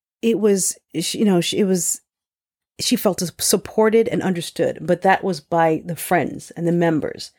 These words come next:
the congregation that, you know, she held dearly. But on the other hand, you know, she, it was the disconnect with how some leaders can be so oblivious and, um, kinda, like, didn't really see her,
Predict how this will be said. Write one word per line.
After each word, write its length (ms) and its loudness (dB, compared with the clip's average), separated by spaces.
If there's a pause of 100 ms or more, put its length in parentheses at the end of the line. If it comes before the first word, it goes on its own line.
(160)
the 80 -8
congregation 680 2
that, 240 0 (380)
you 80 4
know, 60 6
she 160 2
held 200 2
dearly. 380 0 (560)
But 220 2
on 160 6
the 140 4
other 220 4
hand, 600 4 (580)
you 140 0
know, 180 4
she, 180 -4
it 180 -2
was 240 -2
the 140 -2
disconnect 500 -2
with 180 0 (320)
how 160 2
some 240 0
leaders 220 2
can 120 0
be 120 0
so 340 0 (100)
oblivious 800 0 (460)
and, 320 6
um, 480 2 (680)
kinda, 180 2
like, 160 4
didn't 280 2
really 220 0
see 280 -4
her, 340 -8